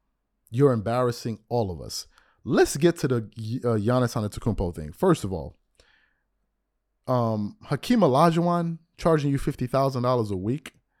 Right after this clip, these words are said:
Y'all do realize that Hakeem Olajuwon makes more than what he's charging these guys.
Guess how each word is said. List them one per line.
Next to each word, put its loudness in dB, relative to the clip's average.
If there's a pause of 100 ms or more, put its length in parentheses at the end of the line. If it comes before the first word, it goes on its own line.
(340)
Y'all 6
do 4
realize 2
that -2
Hakeem -2
Olajuwon 0
makes -6
more 0
than -4
what -4
he's -10
charging -4
these -10
guys. -10